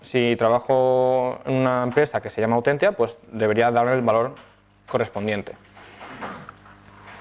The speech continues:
Y cuando no accedo a propiedades no ani-, anidadas, no existentes, pues tampoco debería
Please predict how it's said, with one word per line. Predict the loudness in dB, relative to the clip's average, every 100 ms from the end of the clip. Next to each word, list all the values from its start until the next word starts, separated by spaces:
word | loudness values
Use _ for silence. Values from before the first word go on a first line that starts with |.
| -8 0 0 4
Y | 2
cuando | 4 4 4
no | 4 4 4 4
accedo | 2 2 4 4
a | 2
propiedades | 0 2 4 4 2
no | 2 0
ani-, | 0
anidadas, | 0 2 4 4 2 0
no |
existentes, | -6 -4 -2 0 0 0
pues | -4 -2
tampoco | -4 0 0 2 2
debería | 4 2